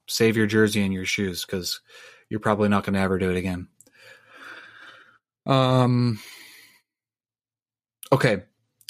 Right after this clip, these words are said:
Number ten, Utah at number twelve, Oregon. Twenty to seventeen.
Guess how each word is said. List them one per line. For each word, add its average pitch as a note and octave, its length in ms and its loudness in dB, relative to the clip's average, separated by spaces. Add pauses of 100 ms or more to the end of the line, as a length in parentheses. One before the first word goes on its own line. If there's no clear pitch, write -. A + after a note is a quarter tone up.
(140)
Number D3+ 200 4
ten, D#3 220 2
Utah C#3 380 4
at B2 100 -4
number B2+ 180 -4
twelve, B2 360 -2
Oregon. G#2 640 0 (1500)
Twenty D#3 260 0
to C#3 100 4
seventeen. A#2+ 800 0